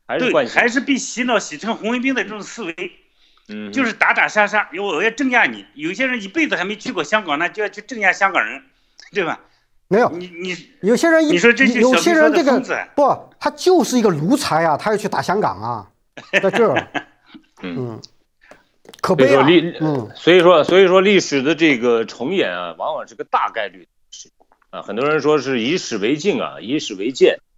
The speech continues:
Speaker 1: 呃，但是我觉得往往这个历史呢，都在不断的重演。那么中国这个几千年的这个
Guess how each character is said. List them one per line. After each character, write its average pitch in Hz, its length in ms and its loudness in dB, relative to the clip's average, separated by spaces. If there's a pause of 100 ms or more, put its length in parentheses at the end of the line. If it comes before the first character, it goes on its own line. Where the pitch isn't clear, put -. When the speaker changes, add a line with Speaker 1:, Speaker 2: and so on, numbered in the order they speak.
(280)
Speaker 1:
呃， 87 240 -4
但 151 140 4
是 143 80 6
我 113 160 4
觉 123 160 4
得 147 80 4
往 151 220 4
往 104 200 0
这 113 80 -6
个 117 220 -2
历 147 180 -2
史 - 160 -10
呢， 92 160 -8
都 143 220 -2
在 139 120 2
不 - 160 -4
断 143 140 2
的 95 60 -4
重 95 240 -18
演。 85 220 -20
那 107 80 -20
么 113 100 -10
中 165 220 -4
国 143 120 4
这 139 120 0
个 123 80 2
几 98 160 -8
千 143 220 -4
年 127 200 0
的 127 240 0
这 120 180 0
个 110 240 0